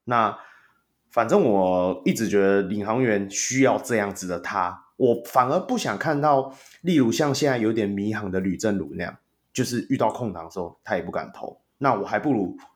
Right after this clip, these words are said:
像现在这样子让他秀，就是你投啊，反正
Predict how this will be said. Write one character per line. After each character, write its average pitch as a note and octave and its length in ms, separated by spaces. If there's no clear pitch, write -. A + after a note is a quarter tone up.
像 A#2 420
现 - 300
在 A2+ 100
这 G2+ 80
样 G#2 140
子 - 200
让 A2+ 140
他 G#2 80
秀， G2 280
就 A2+ 100
是 G2 480
你 G#2+ 120
投 A2 260
啊， A#2+ 220
反 A2 180
正 C3+ 260